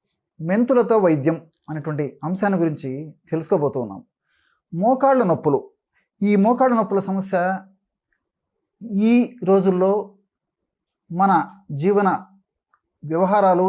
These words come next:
జీవన విధానాలు, ఆహార విధి విధానాలు, పద్ధతులు మారిపోవడం చేత చిన్న వయసు నుంచే మోకాళ్ళ నొప్పులు రావడం సర్వసాధారణమైపోయింది. ఇంతకు మునుపైతే కొన్ని సంవత్సరాల క్రితము నలభై సంవత్సరాలు లేదా యాభై సంవత్సరాలు దాటినటువంటి వాళ్ళలోనే వస్తుంటే,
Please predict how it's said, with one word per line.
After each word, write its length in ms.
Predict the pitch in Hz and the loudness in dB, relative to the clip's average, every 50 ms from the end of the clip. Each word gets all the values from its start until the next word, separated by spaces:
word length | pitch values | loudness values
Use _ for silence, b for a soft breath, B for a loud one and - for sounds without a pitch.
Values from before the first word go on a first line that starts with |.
| 190 151 139 | 0 0 0
జీవన 240 | 175 185 180 180 165 156 | 0 0 0 -2 -2 -2
విధానాలు, 460 | 160 151 175 180 175 175 170 170 175 180 180 - - 151 160 | -2 -2 -2 -2 -2 -2 -2 -2 -4 -6 -8 -10 -4 -2 0
ఆహార 220 | 170 175 185 185 180 160 | 0 2 2 2 2 2
విధి 120 | 156 160 170 175 | 0 0 0 0
విధానాలు, 380 | 165 170 165 160 160 156 165 170 170 165 _ - | -2 -2 -2 -4 -4 -4 -4 -6 -6 -8 _ -8
పద్ధతులు 420 | 160 160 190 185 196 185 180 160 151 151 | -6 -4 -4 -2 -2 -2 -2 -2 -2 -4
మారిపోవడం 400 | 165 165 165 165 156 147 143 143 160 | -4 -4 -4 -4 -4 -4 -4 -6 -6
చేత 120 | 151 160 147 127 131 151 151 147 _ _ _ _ _ _ _ _ _ _ _ _ _ - - | -6 -4 -4 -4 -4 -6 -10 -14 _ _ _ _ _ _ _ _ _ _ _ _ _ -10 -4
చిన్న 180 | - 208 240 254 240 | -2 0 2 4 4
వయసు 240 | 226 214 208 208 202 196 | 4 4 2 0 -2 -2
నుంచే 220 | 196 190 196 190 165 156 165 180 185 175 - _ - 175 175 | -2 -2 0 0 0 2 0 -2 -4 -6 -10 _ -10 -4 -2
మోకాళ్ళ 280 | 196 202 240 226 214 196 | 0 0 2 0 0 0
నొప్పులు 220 | 180 147 165 165 156 | -2 -2 -2 -2 -2
రావడం 240 | 160 160 165 170 151 147 151 165 160 240 _ - - | 0 0 0 -2 -2 -4 -8 -10 -14 -18 _ -18 -12
సర్వసాధారణమైపోయింది. 960 | - 160 165 190 185 190 196 180 - 151 143 131 123 - 127 120 120 - - _ _ _ _ _ _ _ _ _ _ _ _ _ _ _ | -8 -4 -4 -4 -2 0 0 0 0 -2 -4 -6 -6 -6 -8 -10 -10 -14 -20 _ _ _ _ _ _ _ _ _ _ _ _ _ _ _
ఇంతకు 300 | 220 240 240 233 277 247 226 | 0 2 2 2 2 2 2
మునుపైతే 420 | 240 233 226 233 226 208 214 214 226 247 233 - - | 2 2 4 2 2 2 4 4 2 2 2 0 -2
కొన్ని 180 | 202 196 190 185 190 | 0 0 0 0 0
సంవత్సరాల 340 | 190 196 196 190 196 180 170 - | 0 0 0 0 0 -2 -2 -4
క్రితము 340 | 180 165 - 190 170 156 151 165 170 175 - - _ _ _ _ _ _ _ _ _ - | -4 -4 -4 -2 -2 -4 -4 -6 -8 -10 -14 -18 _ _ _ _ _ _ _ _ _ -10
నలభై 300 | 160 165 170 190 196 202 190 190 | -6 -2 0 2 2 2 2 0
సంవత్సరాలు 460 | 190 190 196 190 190 196 185 175 185 190 180 | -2 -2 -2 -2 -2 0 0 0 0 0 2
లేదా 120 | 180 175 175 170 | 2 2 2 0
యాభై 220 | 160 156 160 165 160 156 | 0 0 -2 -2 -4 -4
సంవత్సరాలు 360 | 160 175 190 190 196 180 165 147 | -6 -8 -6 -4 -4 -2 0 0
దాటినటువంటి 440 | 151 156 160 185 175 165 175 170 156 160 | 0 0 -2 -4 -8 -8 -8 -8 -6 -4
వాళ్ళలోనే 340 | 156 156 160 156 160 160 156 143 | -4 -4 -4 -4 -6 -6 -8 -8
వస్తుంటే, 360 | - - 165 156 139 175 | -8 -8 -8 -6 -4 -2